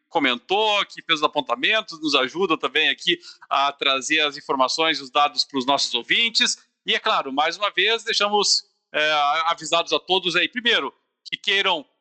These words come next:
participar aqui conosco, mandem e-mail pra nós. Agora, pra semana que vem, já tem até um reservado. <laughs> Já, já tem o pessoal que já fez a reserva pra semana que vem, mas se quiser participar, gravar conosco aqui, com o Bernardo, como outros têm participado, todos vocês são sempre muito bem-vindos.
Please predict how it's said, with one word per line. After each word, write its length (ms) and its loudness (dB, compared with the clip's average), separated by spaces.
participar 600 0
aqui 160 -4
conosco, 580 -2
mandem 400 0
e-mail 300 2
pra 100 -2
nós. 180 2
Agora, 320 2
pra 100 0
semana 220 -2
que 100 -12
vem, 100 4
já 120 0
tem 160 0
até 180 0
um 80 0
reservado. 480 0
<laughs> 360 0
Já, 140 4
já 120 -2
tem 380 0
o 100 -8
pessoal 380 0
que 100 -20
já 120 0
fez 160 -2
a 20 2
reserva 280 2
pra 60 -10
semana 240 0
que 120 -2
vem, 180 0
mas 200 2
se 120 -4
quiser 240 -2
participar, 540 0
gravar 300 0
conosco 400 -2
aqui, 160 0
com 100 -8
o 100 0
Bernardo, 560 0
como 200 -6
outros 240 0
têm 80 -2
participado, 640 0
todos 260 0
vocês 240 0
são 100 -4
sempre 220 0
muito 160 -6
bem-vindos. 600 0